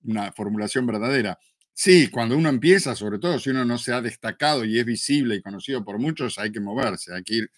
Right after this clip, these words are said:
en busca de, de la cosa, ¿no? Bueno, vamos a ir terminando. Em, Urni Ortiz dice, "¿Tenés alguna idea formulada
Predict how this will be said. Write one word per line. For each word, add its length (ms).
en 160
busca 360
de, 260
de 180
la 140
cosa, 400
¿no? 180
Bueno, 200
vamos 240
a 40
ir 80
terminando. 760
Em, 600
Urni 360
Ortiz 380
dice, 300
"¿Tenés 340
alguna 240
idea 180
formulada 600